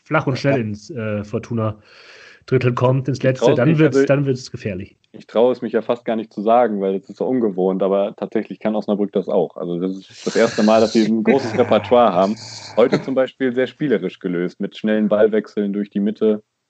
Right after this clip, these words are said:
Speaker 2: Oh.
Speaker 3: Auch wieder ein schönes Tor gemacht. Da sind dann auch technisch einfach sehr starke Spieler. Hier dann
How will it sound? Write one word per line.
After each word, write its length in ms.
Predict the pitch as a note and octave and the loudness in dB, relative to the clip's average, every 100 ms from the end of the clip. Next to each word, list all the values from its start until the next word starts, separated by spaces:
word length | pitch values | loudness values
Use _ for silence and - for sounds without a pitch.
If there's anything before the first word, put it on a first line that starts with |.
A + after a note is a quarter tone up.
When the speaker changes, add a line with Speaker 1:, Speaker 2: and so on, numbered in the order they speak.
| _ _ G#2+ G2 | _ _ -12 -6
Speaker 2:
Oh. 140 | C3 A#2 | -4 -2
Speaker 3:
Auch 160 | G#2 A2 | -2 0
wieder 140 | G#2+ | 0
ein 80 | G#2 | 2
schönes 260 | A#2 G#2 | 0 -2
Tor 180 | - G#2+ | 2 2
gemacht. 360 | G#2 G#2 G#2 _ _ _ _ _ _ _ - | 4 0 -2 _ _ _ _ _ _ _ -4
Da 140 | G#2 G2 | 0 2
sind 160 | G#2+ | 2
dann 100 | G#2+ | 2
auch 180 | A2+ G#2+ | 2 2
technisch 320 | - B2+ G#2+ F2 | -2 -2 -4 -4
einfach 200 | E2 E2+ | -2 0
sehr 120 | E2+ | 0
starke 320 | - F2 F#2 | 2 0 0
Spieler. 380 | - F#2+ F#2 F2 | -6 -2 0 0
Hier 280 | F2 F#2 F#2 | -2 0 0
dann 320 | F#2+ F#2 | -2 -4